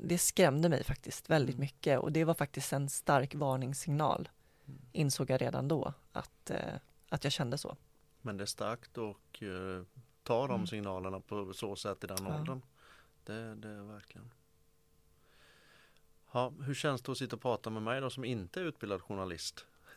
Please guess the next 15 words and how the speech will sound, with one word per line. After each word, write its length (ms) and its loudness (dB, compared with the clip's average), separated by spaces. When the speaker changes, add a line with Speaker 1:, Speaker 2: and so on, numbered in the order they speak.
Speaker 2:
<laughs> 560 -4
Speaker 1:
Det 160 8
känns 460 4
jättebra. 1400 8
Speaker 2:
Ja. 100 2
Speaker 1:
Det, 200 4
det 100 6
känns 260 4
så 120 4
lugn 720 10
och 160 4
trygg 540 6
och 180 6
avslappnad 800 4
och 320 4